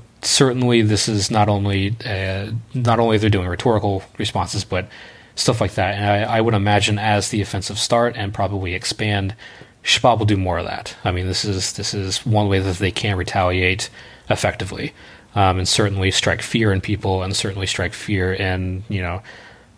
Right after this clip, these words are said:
normal people who necessarily, you know, they support the, the,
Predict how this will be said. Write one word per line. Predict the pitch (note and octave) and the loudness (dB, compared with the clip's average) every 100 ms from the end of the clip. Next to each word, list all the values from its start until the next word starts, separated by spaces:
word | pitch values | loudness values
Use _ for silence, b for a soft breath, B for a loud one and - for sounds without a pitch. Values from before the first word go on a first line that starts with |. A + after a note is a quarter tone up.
| - - - _ | -20 -20 -20 _
normal | F#3 C#3+ C3+ B2 | 4 6 6 4
people | A#2 A2+ B2 A2 | 2 2 4 4
who | A#2 | 4
necessarily, | A2+ G2+ - - G#2+ G#2 G2+ G2 G2 A2 - _ _ _ _ _ - | 4 2 0 0 2 4 4 2 0 -4 -14 _ _ _ _ _ -12
you | - A#2 | -4 -2
know, | F#2+ F2 | -2 -2
they | G#2 G2+ | -2 -2
support | - - D#3+ B2+ | -2 0 0 2
the, | C3 | 2
the, | A#2 A2+ A2 G#2+ G#2 | 2 2 2 2 0